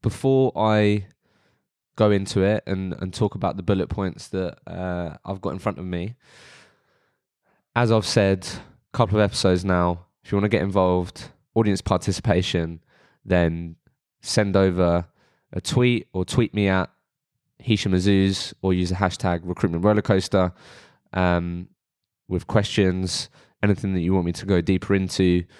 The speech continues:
or even with the other episodes, questions that you'd love me to ask the guests. So as always, this podcast is supported and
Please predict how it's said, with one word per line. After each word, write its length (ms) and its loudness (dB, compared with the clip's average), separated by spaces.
or 180 2
even 280 2
with 120 2
the 100 6
other 160 2
episodes, 760 0
questions 420 -2
that 80 -2
you'd 160 -2
love 140 2
me 180 0
to 360 0
ask 420 0
the 80 2
guests. 680 -4
So 160 2
as 220 4
always, 600 2
this 160 0
podcast 600 0
is 460 0
supported 840 -2
and 340 -4